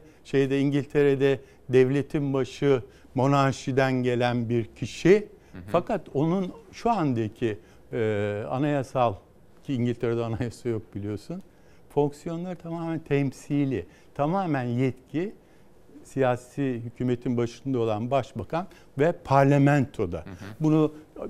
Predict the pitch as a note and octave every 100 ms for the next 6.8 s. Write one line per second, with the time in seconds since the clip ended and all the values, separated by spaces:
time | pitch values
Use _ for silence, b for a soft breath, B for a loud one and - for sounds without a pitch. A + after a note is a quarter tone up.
0 | C#3 D#3 D3+ C#3 C#3 C#3 D3 - C#3 C3
1 | C3+ - C#3+ C#3+ - C#3+ B2 - A2 G2
2 | F#2 G2 - - - - b b b b
3 | F3 A#3 G3 B3 A#3+ A3 G#3 - F#3 G3+
4 | - F#3 G3 F#3+ E3+ G3 b b - F3
5 | F3+ F3 E3 E3+ D3+ A#2 F#2 B2 F#3+ E3+
6 | C3+ C3+ E3+ E3 E3 D3 D3